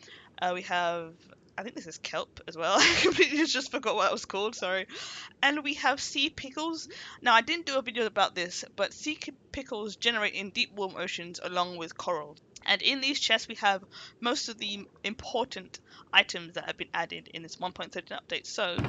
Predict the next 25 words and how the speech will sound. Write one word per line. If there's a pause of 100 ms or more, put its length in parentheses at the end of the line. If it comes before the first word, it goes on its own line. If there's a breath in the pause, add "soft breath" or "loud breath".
(640 loud breath)
if
you
look
here, (220)
we
have
scoots, (380 loud breath)
which
can
be
dropped
by
turtles
when
they
hatch
from
their
turtle
eggs. (520 loud breath)
We
have
nautilus
shells
and